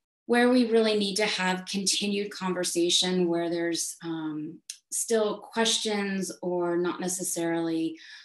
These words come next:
agreement on certain areas, and how that will get conveyed and reflected in their recommendations and report to the governor.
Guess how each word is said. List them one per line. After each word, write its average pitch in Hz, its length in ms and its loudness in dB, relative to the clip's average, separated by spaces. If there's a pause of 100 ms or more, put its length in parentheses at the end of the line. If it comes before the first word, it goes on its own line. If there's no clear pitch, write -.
agreement 175 640 2
on 208 160 -2
certain 185 340 0
areas, 190 560 -2
and 190 140 -4
how 185 300 -4
that 165 280 -4
will 180 120 -6
get 170 320 -4
conveyed 165 480 0
and 165 160 2
reflected 160 560 -8
in 180 160 -4
their 180 140 -2
recommendations 175 800 -2
and 180 140 -4
report 180 320 -8
to - 100 -10
the 185 120 -6
governor. 190 500 -6